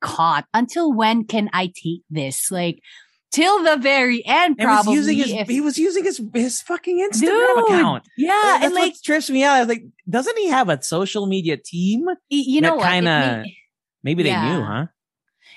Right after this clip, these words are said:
Speaker 1: Yeah, and it makes me think that maybe, like, because they're probably, like, super bored with their lives, they can get anything they want.
Speaker 2: Anything.
Speaker 1: They do all of these, all these kinds of shit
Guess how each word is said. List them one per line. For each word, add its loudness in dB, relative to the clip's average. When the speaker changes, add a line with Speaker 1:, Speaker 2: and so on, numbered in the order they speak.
Speaker 1:
Yeah, 0
and 2
it -4
makes -2
me -6
think 0
that -2
maybe, 2
like, 0
because -2
they're -2
probably, -2
like, -4
super -4
bored -2
with -4
their -4
lives, -6
they -6
can -2
get -2
anything -2
they -4
want. -4
Speaker 2:
Anything. -2
Speaker 1:
They 0
do 0
all 4
of 0
these, -2
all 2
these -2
kinds -2
of -4
shit -6